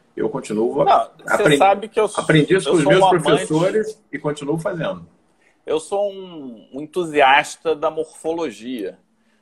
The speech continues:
Speaker 2: Mas quando eu digo pra você que eu entendo que pitiríase rosa é um padrão, assim como tem endotipos de dermatite atópica, né? Ou seja, a gente já não encara a dermatite atópica como uma doença só,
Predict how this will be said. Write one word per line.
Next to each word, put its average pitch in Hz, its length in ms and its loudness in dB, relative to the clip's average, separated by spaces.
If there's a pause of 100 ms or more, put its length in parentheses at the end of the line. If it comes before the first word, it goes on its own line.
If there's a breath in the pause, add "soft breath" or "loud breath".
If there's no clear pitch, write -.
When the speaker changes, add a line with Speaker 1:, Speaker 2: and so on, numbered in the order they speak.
Speaker 2:
Mas 156 320 0
quando 240 240 -6
eu 240 100 -2
digo 247 260 -4
pra 220 160 0
você 151 440 -6
que - 100 -10
eu 156 80 -8
entendo 131 540 -10
que - 100 -20
pitiríase 143 580 -8
rosa 92 800 0
é 113 80 -6
um 135 140 -8 (160)
padrão, 127 540 0 (760)
assim 185 320 -10
como 156 220 -8
tem 135 260 -10
endotipos 131 840 -8
de 98 220 -16
dermatite 107 560 -6
atópica, 151 600 0
né? 120 120 -4
Ou 104 100 -4
seja, 98 320 -12
a 95 60 -8
gente 95 260 -20
já 98 220 0
não 98 200 -14 (380)
encara 123 720 -2
a - 20 0
dermatite 101 500 -8
atópica 107 460 -10
como 107 260 -18
uma 101 220 -10
doença 92 480 -14
só, 104 400 -2